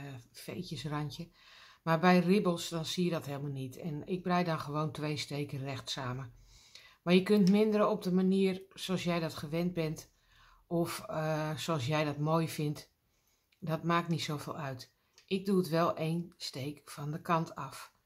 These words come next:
Zo, nu heb ik alles recht gebreid. En nu ga ik dus aan het begin van elke naald één steek minderen. Dus ik brei eerst gewoon een steek. En dan brei ik er twee samen.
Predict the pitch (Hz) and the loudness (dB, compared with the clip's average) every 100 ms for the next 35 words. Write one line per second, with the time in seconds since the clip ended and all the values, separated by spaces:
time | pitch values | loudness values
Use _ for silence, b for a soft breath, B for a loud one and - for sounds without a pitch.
0 | _ _ - - 208 202 165 160 - 160 | _ _ -10 -2 2 4 2 0 -4 -4
1 | 160 151 151 - 180 185 220 254 - - | -6 -8 -8 -8 -8 -2 0 0 -6 -18
2 | _ B B B B B B B B B | _ B B B B B B B B B
3 | B _ - 208 202 208 190 175 185 175 | B _ 2 6 6 4 2 2 0 -2
4 | 147 - - _ _ _ _ _ - 160 | -4 -8 -14 _ _ _ _ _ -6 -4
5 | 165 156 - 196 196 190 156 175 180 180 | -4 -4 -2 0 0 -2 -4 0 0 0
6 | 160 151 156 - - 160 - 160 160 151 | 0 0 -2 -2 -2 -2 -2 -4 -4 -6
7 | 143 143 147 160 180 208 180 170 165 160 | -6 -6 -6 -6 -8 -2 -2 0 -2 -2
8 | 143 220 190 - 160 147 151 156 - 175 | -2 0 -2 -4 -4 -4 -6 -8 -4 -2
9 | 233 277 - _ _ _ _ - b b | -2 -4 -16 _ _ _ _ -20 b b
10 | b b b b b b - 165 165 185 | b b b b b b -4 0 2 2
11 | 180 175 175 180 139 - - 175 180 180 | 4 2 2 0 -4 -10 -4 0 0 -2
12 | - - - 151 143 139 | -8 -4 -2 -2 -4 -8